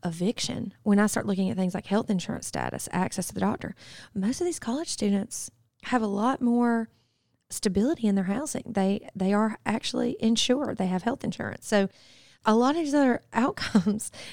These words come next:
that we associate with, with poverty or well-being, like poverty or lack of well-being, they actually look a lot better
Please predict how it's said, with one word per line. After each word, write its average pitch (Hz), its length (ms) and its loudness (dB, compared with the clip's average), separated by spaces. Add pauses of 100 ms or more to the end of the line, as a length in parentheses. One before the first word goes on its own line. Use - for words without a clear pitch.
that 226 120 4
we 233 120 6
associate 202 720 2
with, 185 320 2
with 190 240 0
poverty 214 340 4
or 185 60 2
well-being, 190 540 2
like 185 260 0
poverty 202 320 4
or 190 60 2
lack 196 240 0
of 190 60 -2
well-being, 190 680 4 (1120)
they 220 340 4
actually 247 540 2
look 233 240 0
a 214 40 2
lot 214 340 -2
better 214 480 0